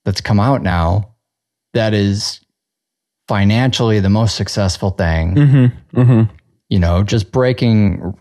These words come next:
Speaker 1: records left and right. Not a fucking comic book movie, you know.
Speaker 2: R-rated. Yep.
Speaker 1: I know, I know. And, uh, and genuinely scary.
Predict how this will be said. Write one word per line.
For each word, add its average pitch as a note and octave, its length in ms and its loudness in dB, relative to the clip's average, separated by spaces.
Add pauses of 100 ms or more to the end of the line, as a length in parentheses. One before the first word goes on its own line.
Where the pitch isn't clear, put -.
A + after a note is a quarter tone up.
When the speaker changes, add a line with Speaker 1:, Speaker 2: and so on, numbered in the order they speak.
(120)
Speaker 1:
records G#2+ 440 -2
left G2 280 -2
and F2+ 120 -2
right. A#2+ 480 0 (260)
Not G#2+ 280 0
a G2 40 -2
fucking F#2+ 440 -4
comic B2+ 500 0
book A#2 280 -2
movie, G#2 840 0
you F#2+ 160 -2
know. F2 200 0
Speaker 2:
R-rated. A2 840 2 (100)
Yep. G2+ 320 2
Speaker 1:
I G#2 60 0
know, B2+ 420 2
I F#2+ 120 2
know. A2+ 340 2
And, A2+ 440 0
uh, A2+ 180 0
and A2+ 200 2
genuinely A#2 600 2
scary. G2+ 760 -2